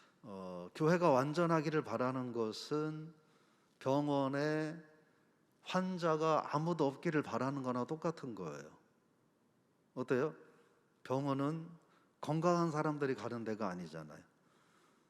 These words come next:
예, 정신병원은 정신에 문제가 있는 사람이 가는 거고, 어, 치과는 이에 문제가 있는 사람이 가는 거고, 그런 거예요.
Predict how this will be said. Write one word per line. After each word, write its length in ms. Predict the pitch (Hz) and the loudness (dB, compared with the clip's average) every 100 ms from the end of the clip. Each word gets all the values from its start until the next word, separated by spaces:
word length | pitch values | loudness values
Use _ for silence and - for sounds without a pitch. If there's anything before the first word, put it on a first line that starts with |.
| _ _ _ - - | _ _ _ -16 -8
예, 180 | 107 92 | -6 -4
정신병원은 920 | 143 131 151 147 135 127 123 127 117 | 0 2 2 2 2 2 2 0 0
정신에 440 | 123 151 139 156 | 0 0 2 2
문제가 400 | 143 123 135 131 | 2 2 0 0
있는 180 | 123 123 | 0 -2
사람이 300 | 117 120 107 | -4 -6 -6
가는 300 | 101 101 107 | -8 -10 -10
거고, 400 | 104 98 147 117 - - _ _ _ _ _ | -8 -6 -4 -6 -10 -20 _ _ _ _ _
어, 140 | - 110 | -6 -2
치과는 920 | - 208 190 170 175 175 160 127 113 - | -2 0 4 4 4 2 0 -2 -6 -8
이에 640 | 135 151 185 175 151 123 104 | -6 0 6 6 6 4 0
문제가 500 | 120 127 151 160 139 | -2 0 4 4 4
있는 160 | 123 | 2
사람이 360 | 117 147 131 113 | -2 -2 -2 -4
가는 320 | 98 104 107 | -4 -4 -4
거고, 500 | 95 82 - - - - _ _ _ | -6 -6 -6 -6 -10 -18 _ _ _
그런 260 | - 175 185 | -6 -4 -2
거예요. 200 | 139 82 | -4 -6